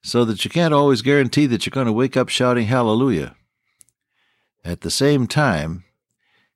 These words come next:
you can have that abiding peace and joy in your heart that is not dependent upon feeling or circumstances. Oh, this is the most precious realization I have any given day.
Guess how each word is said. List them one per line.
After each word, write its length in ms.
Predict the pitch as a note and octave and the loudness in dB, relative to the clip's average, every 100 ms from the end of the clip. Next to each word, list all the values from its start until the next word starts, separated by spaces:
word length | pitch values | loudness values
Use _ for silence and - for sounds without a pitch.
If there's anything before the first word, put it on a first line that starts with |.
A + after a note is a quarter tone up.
| _ | _
you 120 | E2+ | -8
can 140 | E2+ F#2 | -4 -2
have 260 | A2 A2 | 0 0
that 180 | G#2 F#2 | 2 0
abiding 540 | E2+ G2 A#2+ A#2+ A#2 G2+ | 0 0 2 2 0 0
peace 340 | B2 A#2+ - | -2 -2 -2
and 140 | E2+ | -4
joy 260 | E2 G2+ A2 | 0 0 2
in 140 | F#2 | 0
your 160 | F2+ F2+ | 0 0
heart 300 | F#2 G#2 G2+ | 0 -2 -2
that 100 | E2 | -4
is 180 | E2+ D#2+ | -4 -2
not 300 | A#2+ D#3 - | 0 0 -2
dependent 640 | - A#2 G#2+ G2 G2 - | -2 0 0 0 -2 -8
upon 380 | - - F#2+ F2+ | -8 -2 0 0
feeling 420 | - A2 G2+ F#2+ | 0 2 2 0
or 80 | F2+ | -2
circumstances. 1000 | - E2 C#2+ C#2 - C#2 B1 C2 - - _ _ _ _ _ - - - - _ _ _ _ - | -2 -4 -6 -10 -8 -10 -10 -10 -10 -10 _ _ _ _ _ -20 -20 -20 -20 _ _ _ _ -4
Oh, 500 | G2 A#2 A#2+ A#2 A#2+ | 2 4 4 2 0
this 300 | G2 A2 - | 0 -2 -2
is 140 | F2+ | -4
the 100 | F2+ | -2
most 320 | F2+ F2+ - - | -2 -2 -4 -2
precious 560 | A2+ G#2+ G2 - - | -2 -2 -4 -4 -4
realization 840 | F2+ A2 G2+ F2 F#2+ G2+ - F2+ | 0 2 2 0 0 0 -2 -2
I 160 | F2 G2 | 0 0
have 300 | F2+ F#2+ - | 0 0 0
any 240 | A2 F#2+ | 0 0
given 340 | E2+ F#2 E2+ D#2 | 0 -2 -4 -6
day. 400 | C#2+ C2 B1 | -6 -8 -10